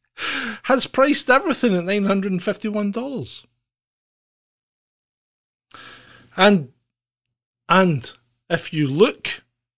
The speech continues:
around, you can find coupons that will give you substantial discounts for certain <laughs> items, right?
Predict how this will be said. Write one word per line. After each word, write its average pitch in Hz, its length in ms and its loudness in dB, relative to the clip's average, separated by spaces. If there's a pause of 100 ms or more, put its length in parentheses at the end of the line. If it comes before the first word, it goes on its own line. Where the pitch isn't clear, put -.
(140)
around, 143 680 -2
you 160 100 -8
can 147 220 -8
find 190 440 -6
coupons 185 720 -2
that 165 140 -4
will 156 120 -4
give 208 240 -10
you 196 120 -2
substantial 208 640 0
discounts 262 840 -2
for 190 160 -8
certain 214 500 0
<laughs> - 0 -
items, 202 960 2
right? 247 280 -10